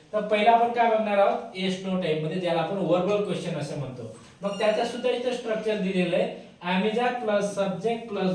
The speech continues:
going to plus verb, ओके. मग एक्झाम्पल मध्ये काय, are you going to watch the movie night tonight? Are you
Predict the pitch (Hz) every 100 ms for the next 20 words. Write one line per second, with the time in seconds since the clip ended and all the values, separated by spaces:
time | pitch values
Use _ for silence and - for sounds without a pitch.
0 | 165 180 190 208 233 214 196 190 - -
1 | - 151 143 - - - - - - -
2 | - - - - - - - - - -
3 | 165 277 302 - - - - - - 214
4 | - 202 196 247 240 254 247 247 240 220
5 | - 190 233 196 196 214 - 254 233 233
6 | 240 240 233 220 233 233 233 - 220 214
7 | - - - - _ - 160 165 208 -